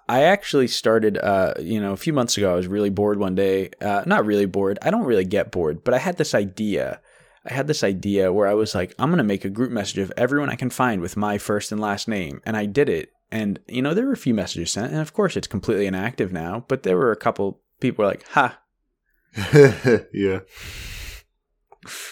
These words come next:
Speaker 1: And that was it. But, you know, I did it. No one can ever say I didn't do, well, they could say I didn't do it, but they'd be lying.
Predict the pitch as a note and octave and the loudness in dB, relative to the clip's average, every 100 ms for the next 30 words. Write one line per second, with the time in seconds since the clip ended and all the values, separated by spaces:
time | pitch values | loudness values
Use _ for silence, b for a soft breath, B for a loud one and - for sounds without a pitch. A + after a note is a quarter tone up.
0 | B A#2 A#2 C3 G2 A2+ G2 - D2+ G2 | B -2 2 2 4 4 2 -2 -6 -4
1 | A2 C3+ D3 A2+ A2 D3 F#2 - - _ | -2 -4 -2 -2 2 2 2 -4 -14 _
2 | _ _ - A2+ C3+ D#3 D#3+ D3+ C3+ D3 | _ _ -4 0 2 2 2 2 4 4
3 | B2+ G#2 F#2+ G#2 G2 G2 - A#2 A#2 - | 2 2 0 -2 -2 -4 0 2 4 2
4 | B2+ G#2 F2 D#2 D2+ E2+ F#2 F#2+ G2 G#2+ | -2 0 -2 -4 -6 -4 0 0 0 -2
5 | A2 - - | -4 -8 -14